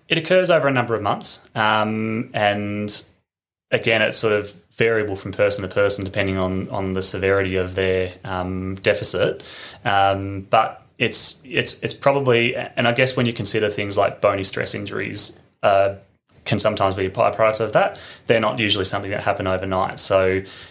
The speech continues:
um, it's when you sort of start to see those effects in the weeks and months, um, after it's become an issue. Um, another one that I didn't talk about before, um, is sort of iron levels as well. So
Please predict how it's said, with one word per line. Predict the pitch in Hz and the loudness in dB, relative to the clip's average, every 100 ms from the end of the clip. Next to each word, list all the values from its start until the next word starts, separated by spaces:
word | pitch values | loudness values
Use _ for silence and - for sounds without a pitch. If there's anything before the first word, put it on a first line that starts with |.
| - | -4
um, | 110 101 104 | 0 0 0
it's | - - | -2 2
when | 117 | 2
you | 113 | 2
sort | - 107 | 2 2
of | |
start | - 104 98 | 2 2 2
to | |
see | - 101 | 0 0
those | 98 95 | 2 0
effects | 98 - 98 - | 0 -2 0 0
in | 98 | -2
the | 92 | 0
weeks | 98 95 | 0 0
and | 98 | -2
months, | 95 95 - - - | -2 0 0 0 0
um, | 104 | -2
after | 101 101 101 98 | 2 0 0 -4
it's | |
become | - - - | -6 -6 -6
an | - | -2
issue. | - - - 160 156 | -2 -2 -2 -4 -4
Um, | - 95 92 92 92 95 95 - - - - - | -2 0 0 -2 -4 -4 -6 -12 -14 -12 -6 2
another | 104 107 | 2 4
one | 104 101 | 2 2
that | 98 | 2
I | 98 | 2
didn't | 104 - | 0 2
talk | 98 95 | 0 2
about | 95 | -2
before, | 120 - 98 95 95 101 92 | -2 -4 0 4 4 2 0
um, | 95 92 95 95 98 - | -2 -2 -2 -6 -6 -6
is | 98 95 | -4 -2
sort | - 95 | -2 0
of | 98 95 95 - - - | -2 -4 -10 -16 -20 -8
iron | 104 131 123 120 | -4 2 2 4
levels | 120 117 113 | 0 0 -2
as | 113 | 0
well. | 120 156 175 | 4 4 2
So | - 107 98 101 | 2 4 2 0